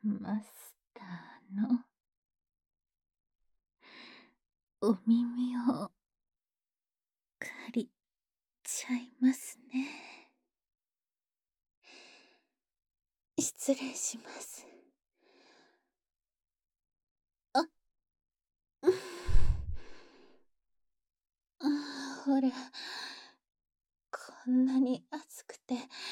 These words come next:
トロトロなんです。ホルンのおまんこ。うん。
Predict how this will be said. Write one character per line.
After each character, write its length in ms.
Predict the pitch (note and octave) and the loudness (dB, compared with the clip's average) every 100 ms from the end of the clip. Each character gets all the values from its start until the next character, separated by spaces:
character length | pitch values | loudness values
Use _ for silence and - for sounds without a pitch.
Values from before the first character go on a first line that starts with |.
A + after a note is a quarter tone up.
| - - _ _ _ _ _ - | -14 -18 _ _ _ _ _ -18
ト 180 | - C#4 | -10 -6
ロ 140 | C#4+ | -6
ト 160 | - D#4+ | -6 -8
ロ 140 | D#4+ | -6
な 180 | D#4+ F4 | -6 -6
ん 80 | F4 | -8
で 140 | D#4 | -10
す。 200 | - - C4+ C4+ - - - - - _ _ _ _ _ _ _ _ _ - | -14 -14 -14 -14 -20 -18 -16 -16 -20 _ _ _ _ _ _ _ _ _ -10
ホ 120 | E4+ | -4
ル 160 | C#4+ A3+ | 0 0
ン 160 | C#4 A#3 | 0 -2
の 60 | A#3 - | -8 -6
お 100 | C#4+ | -2
ま 180 | C4 D4+ | -2 -2
ん 140 | E4 D#4+ _ | -6 -10 _
こ。 280 | - - F4+ F4+ E4+ _ _ _ _ _ _ _ _ _ _ - | -14 -8 -8 -8 -14 _ _ _ _ _ _ _ _ _ _ -18
う 60 | |
ん。 80 | C4 | -18